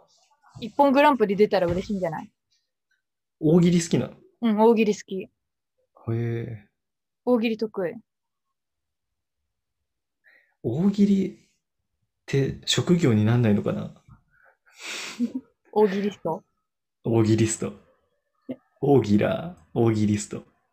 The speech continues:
Speaker 2: 最上級、大喜利スト。
Speaker 1: 大喜利上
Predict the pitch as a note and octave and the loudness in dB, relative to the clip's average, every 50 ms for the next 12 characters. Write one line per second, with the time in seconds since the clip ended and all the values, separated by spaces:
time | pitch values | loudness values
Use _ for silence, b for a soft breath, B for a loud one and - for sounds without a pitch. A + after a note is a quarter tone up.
0 | _ _ _ _ _ _ _ _ _ _ _ _ _ _ _ _ _ _ _ _ | _ _ _ _ _ _ _ _ _ _ _ _ _ _ _ _ _ _ _ _
1 | _ _ _ _ _ _ _ _ _ _ _ _ _ _ _ _ _ _ _ _ | _ _ _ _ _ _ _ _ _ _ _ _ _ _ _ _ _ _ _ _
2 | _ _ _ _ - - A#2+ A#2 A2 G#2 G#2+ G2+ G2+ - - - - - - _ | _ _ _ _ -10 -4 0 0 2 2 0 -2 -2 -4 -8 -10 -10 -12 -20 _
3 | _ _ - A2 G#2 G#2 G2+ G2 G2 G2 G2 F#2+ - - - - - _ _ - | _ _ -8 -6 -4 -4 -2 -2 -4 -4 -6 -8 -10 -12 -18 -20 -20 _ _ -20
4 | - _ _ _ _ _ _ _ _ _ - A#3+ D4 F4+ F4+ - G4+ G4+ G4+ G4 | -20 _ _ _ _ _ _ _ _ _ -12 -8 -6 -6 -2 0 0 2 2 2